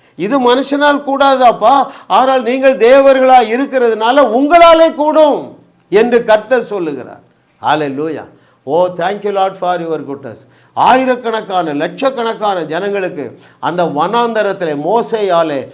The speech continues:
ஆகாரம் கொடுக்க முடியும் என்றால், ரைட்? அதே மாதிரி லட்சக்கணக்கான சமாரியர்கள் சூழ்நிலை எப்படி இருக்கு? பசி, குழந்தை அறுத்து சாப்பிட வேண்டிய பட்டினி.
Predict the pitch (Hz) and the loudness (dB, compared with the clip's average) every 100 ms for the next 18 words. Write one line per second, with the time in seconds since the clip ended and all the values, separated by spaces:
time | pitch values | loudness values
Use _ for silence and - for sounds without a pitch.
0 | - - 151 208 196 202 196 190 175 175 | -16 -2 2 2 2 0 0 -6 -6 -6
1 | 175 175 160 165 170 160 139 131 135 131 | -6 -8 -6 -6 -6 -6 -6 -4 -2 -4
2 | 110 90 87 _ _ _ _ - 127 233 | -8 -16 -20 _ _ _ _ -12 -2 -2
3 | 294 - _ _ _ _ _ _ _ _ | -2 -10 _ _ _ _ _ _ _ _
4 | - 185 269 247 240 196 180 180 277 262 | -4 0 2 4 2 2 0 -2 -4 -2
5 | 247 233 226 220 208 170 180 240 247 233 | -2 -2 -2 -4 -6 -6 -2 2 2 0
6 | 202 170 123 101 - _ _ _ _ _ | -2 -4 -8 -12 -20 _ _ _ _ _
7 | _ _ _ - - 262 277 262 226 220 | _ _ _ -12 -2 2 4 4 2 2
8 | 240 233 233 - 185 202 277 226 147 - | 0 0 -4 -6 -6 -4 -6 -6 -8 -12
9 | - _ _ _ _ _ _ _ _ _ | -20 _ _ _ _ _ _ _ _ _
10 | _ _ 175 247 269 269 240 214 247 214 | _ _ 0 2 4 4 4 2 -6 0
11 | 233 233 233 220 220 175 180 185 240 233 | 0 2 2 2 -2 -2 -2 -2 -4 -2
12 | 165 | -4